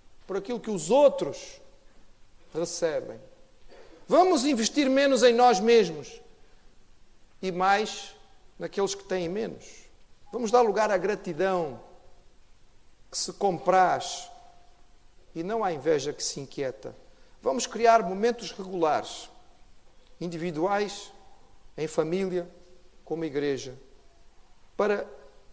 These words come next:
agradecer ao Senhor e fazer crescer em nós o sentido do louvor. Vamos permitir que o Espírito nos capacite a viver o coração da lei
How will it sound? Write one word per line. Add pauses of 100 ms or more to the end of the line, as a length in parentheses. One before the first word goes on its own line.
(160)
agradecer
ao
Senhor (720)
e
fazer
crescer
em
nós (340)
o
sentido
do
louvor. (880)
Vamos
permitir
que
o
Espírito
nos
capacite (1400)
a
viver
o
coração
da
lei